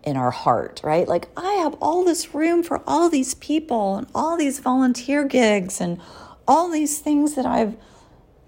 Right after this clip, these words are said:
put on my list to do. Like, I have room for it all in my heart. But when you really do boots on the ground reality, like, the list is short, y'all. The list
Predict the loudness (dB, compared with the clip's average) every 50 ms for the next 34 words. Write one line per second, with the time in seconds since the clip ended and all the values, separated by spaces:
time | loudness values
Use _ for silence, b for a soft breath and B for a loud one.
0 | _ -10 0 2 4 4 4 4 2 2 0 0 0 0 2 4 2 2 2 -2
1 | -6 -8 -8 -8 -2 0 2 4 6 6 6 6 4 2 0 0 -2 -2 -4 -8
2 | -8 -4 -2 -2 -2 -4 -6 -6 -6 -4 -4 -4 -4 -6 -6 -2 0 2 2 2
3 | 0 -2 -2 -2 0 0 0 0 -2 0 2 4 4 4 4 4 2 2 0 -2
4 | -4 -4 -4 -4 0 2 4 4 4 4 2 B B B B B -4 -2 0 2
5 | 4 4 4 4 4 4 4 4 6 4 4 2 2 0 0 4 4 4 4 4
6 | 0 -4 -4 -2 -4 -4 -4 -2 -2 0 0 0 0 0 0 0 0 0 0 0
7 | 0 0 0 0 0 0 0 2 2 0 -2 -4 b b b b b b b -20
8 | _ _ -4 0 2 2 2 0 -4 -10 -18 -20 _ _ -10 -6 -2 0 0 0
9 | 0 -2 -4 -2 -2 0 2 2 4 4 4 2 2 2 2 2 2 2 2 0
10 | 0 -4 -10 -16 _ _ _ _ _ -20 _ _ _ _ _ _ _ _ _ _
11 | _ _ _ _ _ _ _ _ -20 _ _ _ _ _ _ _ -6 -2 -2 0
12 | 0 2 2 2 2 0 0 -4 -6 -8 -10